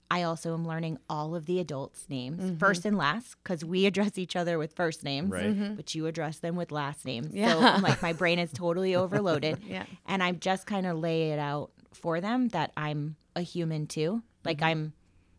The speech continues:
Speaker 1: setting up the systems in the classroom. You need to do these systems so that we can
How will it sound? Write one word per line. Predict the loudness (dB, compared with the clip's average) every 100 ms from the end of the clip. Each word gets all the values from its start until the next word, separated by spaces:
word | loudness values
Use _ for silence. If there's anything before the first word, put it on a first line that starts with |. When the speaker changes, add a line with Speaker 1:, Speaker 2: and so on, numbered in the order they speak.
| _ _ _ _
Speaker 1:
setting | -6 0 2 2
up | 0
the | -4
systems | -2 -2 0 0 2
in | 0
the | -2
classroom. | -4 -6 -6 -6 -4 -4 -8 _ -20 _
You | -6
need | -4 -6
to | -6 -6 -8 -12 -16 _ -20 -20 _ -10
do | 0 2
these | 2 0 -2
systems | -6 -8 -6 -4 -4
so | -4
that | -4 -2
we | -4
can | -6 -8